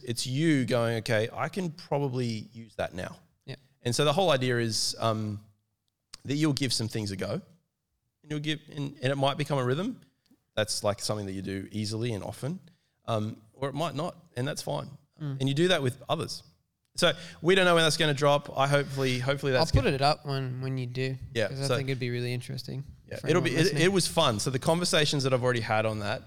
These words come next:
Speaker 1: um, with the people, oh, um, yeah, I wanted to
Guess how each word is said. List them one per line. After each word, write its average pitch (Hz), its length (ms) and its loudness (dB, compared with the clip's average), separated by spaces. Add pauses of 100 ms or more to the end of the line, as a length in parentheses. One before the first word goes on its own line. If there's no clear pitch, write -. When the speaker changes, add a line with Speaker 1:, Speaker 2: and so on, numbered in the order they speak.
(120)
Speaker 1:
um, 110 200 -2
with 107 160 -6
the 107 80 -10
people, 113 580 -2
oh, - 800 -4
um, 101 320 0 (400)
yeah, 113 140 2
I 113 80 4
wanted 123 280 2
to 110 80 -6